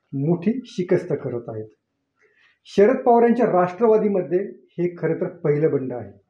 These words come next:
शरद पवारांनी स्वतः अनेक बंड केलेले आहेत, म-, मात्र राष्ट्रवादीमधलं हे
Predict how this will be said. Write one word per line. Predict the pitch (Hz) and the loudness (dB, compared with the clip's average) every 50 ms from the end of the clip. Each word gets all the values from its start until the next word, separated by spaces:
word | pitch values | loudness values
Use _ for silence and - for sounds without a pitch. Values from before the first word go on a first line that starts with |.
| _ _ _ _ _ - - - - | _ _ _ _ _ -20 -12 -8 -4
शरद | 156 156 180 | -2 0 0
पवारांनी | 175 - 190 180 180 180 185 | 0 2 2 2 4 2 2
स्वतः | 175 - 180 - - 226 | 0 0 -2 0 2 2
अनेक | 220 202 196 196 160 | 4 4 4 2 2
बंड | 156 175 170 160 | 0 -2 -2 -4
केलेले | 165 160 - 131 143 143 143 | -6 -6 -6 -8 -4 -2 -2
आहेत, | 143 131 135 147 - - - - - - - - | 0 0 0 -2 -4 -6 -14 -20 -20 -20 -14 -10
म-, | 143 147 160 190 208 196 156 | -4 0 2 2 2 2 2
मात्र | 175 190 196 196 - 156 156 175 - - _ _ _ _ _ - | 2 0 0 0 -4 -6 -8 -8 -12 -16 _ _ _ _ _ -6
राष्ट्रवादीमधलं | 127 160 180 170 - - 214 214 196 185 165 170 160 160 156 139 139 160 | -2 0 0 0 0 0 2 2 4 2 2 0 -2 -2 -2 -2 0 0
हे | 147 131 147 | 0 0 -2